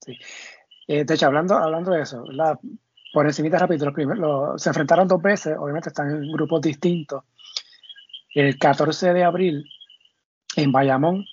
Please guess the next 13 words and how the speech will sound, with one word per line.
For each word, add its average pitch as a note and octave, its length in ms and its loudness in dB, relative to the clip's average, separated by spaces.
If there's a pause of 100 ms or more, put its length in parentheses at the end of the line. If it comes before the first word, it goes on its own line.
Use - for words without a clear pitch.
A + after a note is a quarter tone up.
(140)
ganaron C3+ 400 -4
los D3+ 100 2
Vaqueros D#3+ 480 0 (520)
se-, C#3+ 520 -2
setenta C#3+ 420 0
y C3 40 -2
siete D3+ 320 0
a D#3+ 60 4
sesenta E3 460 -2
y D#3 60 0
cinco. D3+ 680 0 (960)
Aquí C#3+ 340 2
Bayamón E3 720 -2